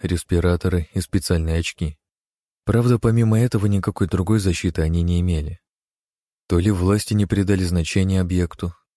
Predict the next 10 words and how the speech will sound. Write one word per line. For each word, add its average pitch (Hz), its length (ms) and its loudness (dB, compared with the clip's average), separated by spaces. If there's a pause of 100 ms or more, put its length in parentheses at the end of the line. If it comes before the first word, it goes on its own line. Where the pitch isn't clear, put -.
то 117 120 0
ли 107 120 2
энергия 98 440 2
рассеялась, 87 720 -2 (400)
не 92 140 0
создав 87 380 0
еще 90 240 -2
какой-нибудь 87 580 0
ядовитой 87 440 0
дряни. 80 480 -4